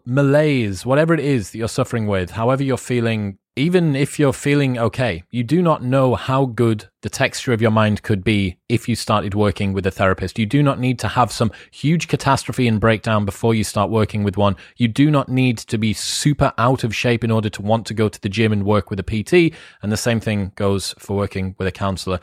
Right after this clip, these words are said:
It's more affordable than traditional offline counseling, and financial aid is available. Head to betterhelp dot com slash modern wisdom.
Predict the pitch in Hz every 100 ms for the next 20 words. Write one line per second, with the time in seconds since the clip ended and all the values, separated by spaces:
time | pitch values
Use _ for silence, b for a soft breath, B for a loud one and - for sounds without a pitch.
0 | B B - 117 117 - 170 156 151 123
1 | 120 113 113 113 123 - 120 110 113 104
2 | 113 104 b b b 139 135 - 120 113
3 | 110 110 110 104 90 b b 110 101 98
4 | 95 90 95 _ _ _ - 165 156 147
5 | 113 170 - _ 139 123 143 - 131 -
6 | - - 120 - 120 110 101 - 101 -
7 | - 107 123 120 113 147 151 160 139